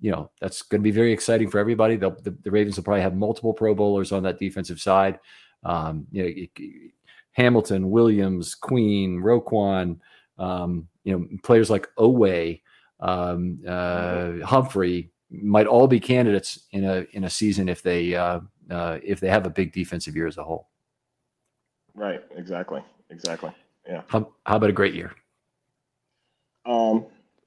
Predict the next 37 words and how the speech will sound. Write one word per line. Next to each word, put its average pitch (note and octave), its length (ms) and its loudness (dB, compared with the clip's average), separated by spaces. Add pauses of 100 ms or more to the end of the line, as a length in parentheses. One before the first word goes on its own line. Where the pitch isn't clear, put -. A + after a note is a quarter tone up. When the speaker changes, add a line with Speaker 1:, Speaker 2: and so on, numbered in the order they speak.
Speaker 2:
I'd, A#2 200 6 (280)
I'd A#2+ 420 4
kinda C3+ 280 4
s-, - 220 -4 (100)
just A2+ 240 -10
said, A#2 380 2
um, G2 580 -2 (640)
turn, C3 480 2
uh, G2+ 320 2
turn B2 260 0
into A#2+ 240 0
one A2+ 160 0
of G#2+ 140 2
the A2 40 -2
top A2+ 300 -6
five, G#2+ 560 0
uh, F#2 380 -4 (240)
five A2 180 -2
to G2+ 80 -10
ten G#2 240 -2
weak G2+ 160 -2
side G#2 220 -4
linebackers F#2+ 540 -4
in G2 60 -6
the F#2+ 80 -2
league, F#2 420 -2 (380)
have, G2 600 -4
um, F#2+ 420 -4 (220)
what G#2+ 240 -2
would F#2+ 120 -2
be, G#2 520 -2 (260)
uh, F#2+ 300 -2
Pro A2+ 200 6
Bowl G2+ 600 4 (240)
to G2 300 -2
even G2 240 -4
potentially F#2+ 880 -6